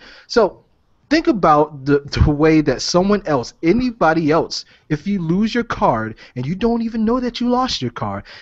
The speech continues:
think how easy it is for someone to go and swipe that card, get something, run it as credit,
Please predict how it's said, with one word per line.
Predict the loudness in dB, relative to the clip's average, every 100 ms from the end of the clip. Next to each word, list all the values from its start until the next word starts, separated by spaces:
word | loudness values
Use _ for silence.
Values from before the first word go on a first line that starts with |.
| -8
think | -6
how | -2 -2
easy | 0 -2 2
it |
is | 2 2
for | -4
someone | -4 -2 -2
to | -4
go | -6 0 2 4 0 -6 _ _ _ _ _ _
and | -16 -10
swipe | -8 -4 -2 -2 0
that | -2
card, | 0 0 0 0 -4 -10 _ -20 _ -6
get | -4 -4
something, | -2 0 0 -2 -4 -4 -6 _ _ _ _ _ -2
run | 0 4
it |
as | 4 4
credit, | 0 0 0 -2